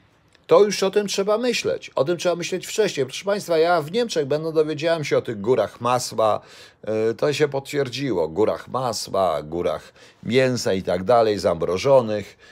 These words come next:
czekających na planach na temat obronności cywilnej, gdzie się również dzieci w szkołach uświadamia. U nas...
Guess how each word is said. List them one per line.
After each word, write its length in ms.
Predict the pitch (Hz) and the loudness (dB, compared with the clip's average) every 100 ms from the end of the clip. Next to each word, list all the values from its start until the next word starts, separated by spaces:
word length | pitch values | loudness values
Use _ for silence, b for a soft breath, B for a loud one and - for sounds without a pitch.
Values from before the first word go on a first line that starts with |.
| B _ | B _
czekających 1080 | - 104 92 107 120 113 - 107 101 - 90 78 | -2 0 2 6 4 2 -4 -4 -4 -6 -6 -4
na 140 | 71 | -6
planach 760 | - 120 139 143 131 123 - - 110 | -4 4 6 6 4 0 0 0 0
na 160 | 107 107 | 0 0
temat 360 | 113 110 107 | 0 0 -2
obronności 960 | - 107 107 107 110 104 - - 101 98 B B B | -2 0 0 0 0 0 -2 -8 -8 -10 B B B
cywilnej, 680 | - 110 110 101 98 95 95 B B B | -6 -4 -2 -2 -2 -2 -4 B B B
gdzie 340 | 101 90 123 | -12 -6 -4
się 220 | 117 113 107 | -4 -2 -2
również 340 | 104 98 90 | -2 -4 -8
dzieci 380 | 80 143 139 135 | -4 -4 -4 -6
w 60 | |
szkołach 600 | - - 123 110 104 - - | -8 2 4 4 2 -4 -10
uświadamia. 760 | 110 - 113 101 92 90 85 | -8 0 2 4 4 0 -6
U 140 | - 180 | -4 -2
nas... 360 | 185 190 185 | 0 -2 -4